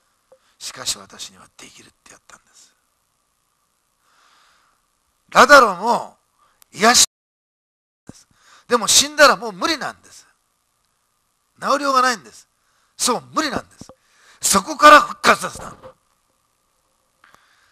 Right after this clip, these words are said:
それは人にはできない。できないってことを、あなたも私も、クリスチャンだから一応言うんだけど、そうじゃなくて、本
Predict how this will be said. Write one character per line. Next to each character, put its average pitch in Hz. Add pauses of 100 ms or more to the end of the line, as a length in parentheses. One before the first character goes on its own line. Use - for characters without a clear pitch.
(120)
そ -
れ 277
は 277
人 269
に 294
は 262
で 190
き 269
な 254
い。 135 (400)
で 233
き 311
な 285
い 180
っ - (220)
て -
こ 196
と 196 (240)
を、 - (420)
あ 185
な 285
た 294
も 226
私 196
も、 247 (1160)
ク -
リ 285
ス -
チ 277
ャ 247
ン 220
だ 208
か 175
ら 165
一 196
応 262
言 262
う -
ん 285
だ 202
け 156
ど、 180
そ 285
う -
じ 214
ゃ 185
な 226
く 202
て、 208 (400)
本 311